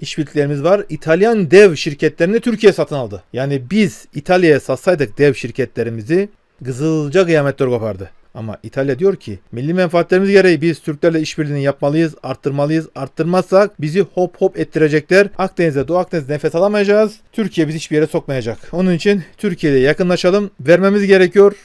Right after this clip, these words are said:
Verelim. Veriyoruz da daha da vereceğiz Türklere. Çünkü bölgenin hakimi Türklerdir." Bakın, tablolara da dikkat. Bunlar Oruç Reis, Barbaros Hayrettin Paşa. Bilen dostlar yazsın. Evet. Akdeniz Türk Gölü'ydü.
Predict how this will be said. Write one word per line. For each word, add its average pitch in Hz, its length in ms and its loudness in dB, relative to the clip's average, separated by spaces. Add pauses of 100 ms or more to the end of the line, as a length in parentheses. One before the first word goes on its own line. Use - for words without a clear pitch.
(120)
Verelim. 196 600 4 (100)
Veriyoruz 185 560 4
da 196 300 4 (220)
daha 165 180 2
da 170 100 2
vereceğiz 156 420 2
Türklere. 156 580 -2
Çünkü 156 480 -4 (120)
bölgenin 156 400 4
hakimi 165 800 0 (120)
Türklerdir." 117 560 -4 (200)
Bakın, 117 380 -8 (200)
tablolara 131 440 -2
da 123 120 -2
dikkat. 113 320 -6 (560)
Bunlar 113 320 -8
Oruç 123 340 -12
Reis, - 360 -4 (100)
Barbaros 113 340 -6
Hayrettin 110 340 -8
Paşa. 165 340 -4 (280)
Bilen 117 180 -6
dostlar 123 260 -10
yazsın. 120 380 -12 (360)
Evet. 139 460 -6 (320)
Akdeniz 185 600 2 (120)
Türk 208 240 -4
Gölü'ydü. 180 520 4